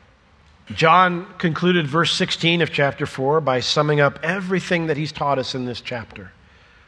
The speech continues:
God is love. And so the person who makes their home in love, they're the real deal.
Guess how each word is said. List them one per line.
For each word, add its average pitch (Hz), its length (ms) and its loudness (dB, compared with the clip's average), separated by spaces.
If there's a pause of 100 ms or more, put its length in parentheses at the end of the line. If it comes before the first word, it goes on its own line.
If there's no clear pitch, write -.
(160)
God 160 720 -2 (100)
is 143 500 0
love. 123 540 -2 (560)
And - 80 -2
so - 80 6
the 165 100 4
person 196 440 2
who 175 100 4
makes 160 380 2
their 160 140 4
home 165 280 0
in 160 80 0
love, 143 640 0
they're 143 240 0
the 123 100 -2
real 131 360 0
deal. 110 360 -4